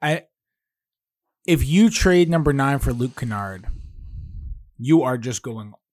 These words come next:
like we talked about, oh, Minnesota pairs John Collins with Towns and D'Lo. They're going all in on offense.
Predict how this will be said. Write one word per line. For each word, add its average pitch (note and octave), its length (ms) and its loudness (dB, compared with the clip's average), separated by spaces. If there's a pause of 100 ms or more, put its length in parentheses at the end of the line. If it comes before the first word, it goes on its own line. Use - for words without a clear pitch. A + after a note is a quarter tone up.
(200)
like C3 300 -2
we C#3+ 160 0
talked D3+ 340 2
about, C3 500 -2 (680)
oh, D3+ 300 -2
Minnesota C#3 800 -2
pairs B2+ 280 0
John C3 440 0
Collins C3 580 0
with A2+ 300 -4
Towns D3 500 -2
and B2+ 160 -4
D'Lo. B2 520 0 (800)
They're B2+ 100 -4
going D3 300 4
all D#3 220 4
in D#3 120 4
on D3 160 0
offense. C3 460 -4